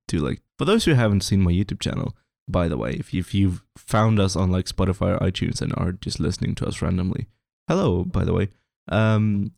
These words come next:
I do, li-, I take, like, try to take these, like, complicated political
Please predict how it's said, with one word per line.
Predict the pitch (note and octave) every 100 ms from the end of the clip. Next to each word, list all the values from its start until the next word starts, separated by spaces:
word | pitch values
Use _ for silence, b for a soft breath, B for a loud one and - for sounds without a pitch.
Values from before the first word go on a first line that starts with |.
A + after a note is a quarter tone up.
| -
I | A2 A2+
do, | A2 A#2+ A#2 A#2 A2+ G#2 F#2+
li-, | G2
I | G2+
take, | - A#2+ -
like, | G2+ F#2+ - -
try | - G#2+
to | - -
take | G2+ -
these, | G2+ -
like, | F2+ -
complicated | F2+ F#2+ F#2+ G2 F2+ -
political | F#2 F#2 - - F#2 F2